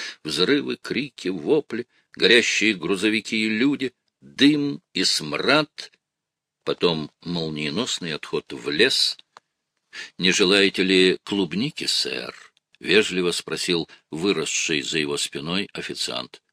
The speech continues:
Карстерс немедленно отвёл свой мысленный взор от лесного пейзажа. Точно невидимый режиссёр знаком приказал переместить камеру.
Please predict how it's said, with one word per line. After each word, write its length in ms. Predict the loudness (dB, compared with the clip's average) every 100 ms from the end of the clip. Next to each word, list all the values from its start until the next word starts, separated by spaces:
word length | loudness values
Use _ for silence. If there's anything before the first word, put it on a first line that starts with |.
| _ _ _ _ _ _ _ _ -16 -16 _
Карстерс 600 | 2 2 0 -2 -4 -10 _ _ _ -6
немедленно 720 | 0 2 2 0 -4 -4 -6 -6
отвёл 380 | -10 -2 -2 0
свой 240 | -2 -4
мысленный 500 | -2 -4 -4 -6 -8
взор 360 | -6 -2 0 -2
от 260 | -6 -14 -12
лесного 460 | -6 -6 -4 -8
пейзажа. 720 | -6 -6 -2 -2 -2 -2 -6 -8 -20 _
Точно 420 | 2 4 0 0
невидимый 500 | 0 0 -2 0 0
режиссёр 540 | -2 -2 0 2 2
знаком 500 | -2 -2 0 0 -4
приказал 500 | -4 -2 0 2 0
переместить 600 | 0 -4 -2 -2 -2 -4
камеру. 460 | 0 2 4 0